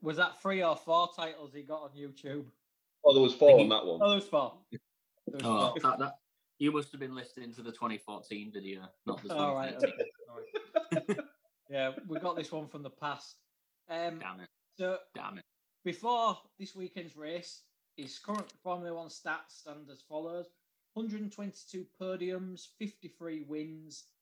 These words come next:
Speaker 1: three thousand and seventy-seven points, and he's raced in two hundred and ninety-one G Ps, which unfortunately,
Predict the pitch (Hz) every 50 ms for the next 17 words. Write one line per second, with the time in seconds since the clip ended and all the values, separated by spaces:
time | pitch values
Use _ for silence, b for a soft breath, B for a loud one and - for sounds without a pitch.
0 | _ _ _ _ _ _ _ _ _ 208 226 240 233 220 - 202 196 190 196 190
1 | 170 190 196 190 185 185 - - 156 151 - - 190 190 180 190 180 - - 180
2 | - - 185 170 - 180 175 147 _ _ 180 170 165 165 175 180 180 - _ _
3 | _ - - _ - _ _ _ _ _ _ _ 139 143 143 135 127 131 139 156
4 | 156 156 156 151 - - 151 143 139 139 - - - 196 196 180 - 190 185 185
5 | 180 170 165 160 147 143 147 151 151 156 160 156 147 - - 160 151 147 151 151
6 | 151 151 135 - 151 147 147 143 - _ 147 139 131 123 117 113 - _ _ _
7 | _ _ _ _ _ _ _ _ _ _ _ _ _ 170 180 - - 175 175 151
8 | - - 214 226 240 247 - - - 175 151 147 147 - 131 131 135 151 170